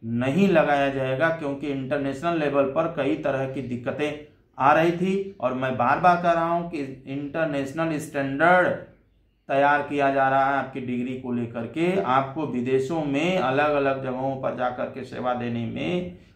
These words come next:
नौकरी पाने में किसी भी तरह की कठिनाई का सामना न करना पड़े, इसके लिए आप, आपके नाम के आगे श्री या सुश्री शब्द को हटाया जाएगा। इस बार ये ना,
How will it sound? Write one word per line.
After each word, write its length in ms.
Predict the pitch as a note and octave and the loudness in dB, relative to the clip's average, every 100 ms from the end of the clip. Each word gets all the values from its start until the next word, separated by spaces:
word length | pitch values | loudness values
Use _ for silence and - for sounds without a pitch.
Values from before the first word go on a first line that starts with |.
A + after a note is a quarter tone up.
| A#2+ | -2
नौकरी 400 | B2+ A#2+ C#3 C3 | -2 0 0 0
पाने 360 | C3 A#2+ B2 | 0 0 0
में 320 | B2+ C#3 C#3 | -2 -2 -4
किसी 260 | C3+ A#2 C#3 | -8 -6 -4
भी 180 | B2+ B2+ | -4 -2
तरह 260 | A#2+ B2 | -2 -2
की 200 | A#2+ C#3 | -2 -6
कठिनाई 460 | C3 A#2+ A2+ A#2 A#2+ | -6 -6 -6 -6 -4
का 120 | A#2 | -6
सामना 360 | A2+ A#2+ A#2 A#2+ | -8 -6 -4 -4
न 180 | A2+ A#2 | -4 -6
करना 300 | A#2+ A#2 A2+ | -6 -6 -8
पड़े, 600 | - C#3 E3 - - - - - | -4 -2 0 -2 -8 -18 -20 -8
इसके 300 | A#2+ A#2+ C#3 | -8 -4 2
लिए 140 | C#3 | 2
आप, 400 | C3 B2+ B2+ - - _ _ - | 4 0 -2 -12 -20 _ _ -6
आपके 400 | C3 B2 - C#3 | -2 -2 -2 -4
नाम 420 | A#2+ A2+ C3 B2+ | 0 0 0 -4
के 140 | C3 B2 | -6 -4
आगे 360 | A2+ A#2+ C#3+ | -4 -2 -2
श्री 500 | C3+ C3+ C3+ E3 D3 | -4 -4 2 2 4
या 360 | A#2+ A#2+ A#2 - - _ _ _ _ | 2 2 -2 -12 -20 _ _ _ _
सुश्री 480 | - C3 C3 C3 C3 | -10 -8 -4 -4 -4
शब्द 380 | C3 A#2 A#2 A#2 | -4 -4 -4 -2
को 160 | C3 | -2
हटाया 560 | A#2+ A#2+ A#2 A2+ A#2+ A#2+ | -2 -4 -2 0 2 0
जाएगा। 680 | A2 A2 A2+ A2+ A2+ C3 C#3 | -2 -4 -2 -4 -2 2 2
इस 200 | B2 - | 0 -2
बार 220 | A#2+ A#2+ | -2 -2
ये 100 | A#2 | -4
ना, 280 | A2+ A2+ | -6 -10